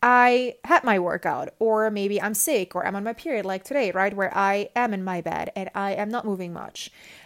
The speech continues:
And that's the best way that I like to spend my, my bleed,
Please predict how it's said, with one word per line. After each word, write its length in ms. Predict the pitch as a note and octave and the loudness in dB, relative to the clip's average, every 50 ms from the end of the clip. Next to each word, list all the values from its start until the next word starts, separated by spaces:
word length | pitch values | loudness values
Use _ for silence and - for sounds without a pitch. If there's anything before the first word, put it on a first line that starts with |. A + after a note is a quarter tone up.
| - - | -10 -2
And 320 | - G3+ G3+ G3+ G3+ G3+ F#3 | 0 2 2 2 2 2 4
that's 260 | G#3 G3+ G#3 - - | 4 4 4 4 2
the 80 | - G3+ | -2 0
best 240 | G3 G3 F#3+ - - | 0 0 0 0 0
way 140 | G3+ G3 G3 | 2 2 4
that 120 | G3 - | 4 4
I 120 | - G3+ | 4 4
like 220 | G3 G3 F#3+ F#3 - | 4 2 0 -2 -4
to 120 | - G3 | -8 -8
spend 540 | - - - F#3+ F#3 F#3 F#3 F#3 F#3+ - - - | -8 -6 -4 -4 -4 -4 -4 -6 -10 -10 -12 -10
my, 580 | G3+ G3 G3 F#3+ G3 G3 G3 G3 F#3+ F#3+ G3 G3 _ _ _ _ | -8 -6 -4 -2 -2 -2 -2 -2 -4 -6 -8 -10 _ _ _ _
my 180 | - G3+ G#3 G#3 | -4 0 0 0
bleed, 320 | G#3+ C#4 D4 G#3 - - | 0 0 -2 -2 -4 -12